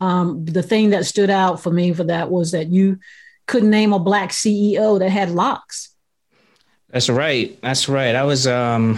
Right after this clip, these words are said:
Speaker 2: super heavy into Shark Tank back then. Still love that show.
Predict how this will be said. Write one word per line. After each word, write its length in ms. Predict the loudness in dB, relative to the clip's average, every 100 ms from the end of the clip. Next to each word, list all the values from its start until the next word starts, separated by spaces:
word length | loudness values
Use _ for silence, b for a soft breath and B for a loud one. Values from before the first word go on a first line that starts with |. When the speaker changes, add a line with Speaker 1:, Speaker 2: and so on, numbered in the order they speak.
| -2
Speaker 2:
super 360 | -2 0 0
heavy 240 | 0 2 0
into 160 | 0 0
Shark 340 | 0 -2 -2
Tank 560 | -2 0 -2 -4 -14 -12
back 300 | -4 -2 -2
then. 320 | 0 2 2
Still 500 | 0 -4 _ -4 0
love 160 | 2 2
that 120 | 0
show. 400 | 0 0 0 -2